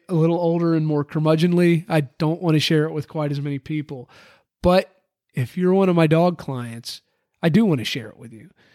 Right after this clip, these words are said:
Um, and that being said, I'm gonna share with you some cover that may not be in my backyard.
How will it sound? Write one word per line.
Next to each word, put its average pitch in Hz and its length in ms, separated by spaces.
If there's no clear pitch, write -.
Um, 139 360
and 175 120
that 160 200
being 160 180
said, 208 360
I'm 196 120
gonna 165 120
share 160 280
with 147 120
you 156 120
some 147 440
cover 170 380
that 165 120
may 160 220
not 160 280
be 156 300
in 143 140
my 151 100
backyard. 139 600